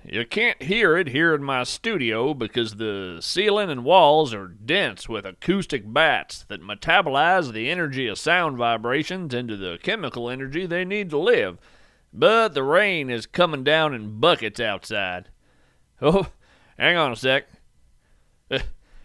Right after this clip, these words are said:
there you go, little fella. Eh,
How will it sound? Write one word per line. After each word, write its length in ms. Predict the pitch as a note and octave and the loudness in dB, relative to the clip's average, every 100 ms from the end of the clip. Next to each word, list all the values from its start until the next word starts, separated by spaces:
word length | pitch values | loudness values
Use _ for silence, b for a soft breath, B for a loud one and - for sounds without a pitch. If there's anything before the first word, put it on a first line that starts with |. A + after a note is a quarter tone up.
| _ _ _ _ | _ _ _ _
there 200 | - F#3 | 0 2
you 100 | D#3+ | 2
go, 180 | C3 C#3+ | 2 2
little 240 | C#3 C3+ | 2 0
fella. 360 | A2+ D3 D#3+ D#3+ - - - - - | 0 0 0 -2 -10 -20 -20 -20 -10
Eh, 120 | A2+ | -8